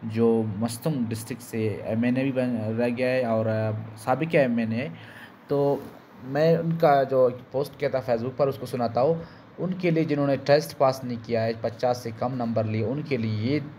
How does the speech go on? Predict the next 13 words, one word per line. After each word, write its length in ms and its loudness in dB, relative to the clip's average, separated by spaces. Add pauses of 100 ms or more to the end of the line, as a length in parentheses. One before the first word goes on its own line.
news 380 0
शायद, 500 4 (540)
अ, 80 -4 (460)
आने 240 2
वाले 220 4
वक्त 260 2
में, 80 0
means 200 -2
दो 180 0
मंथ 140 0
के 180 -6
बाद, 200 2
जैसे 320 0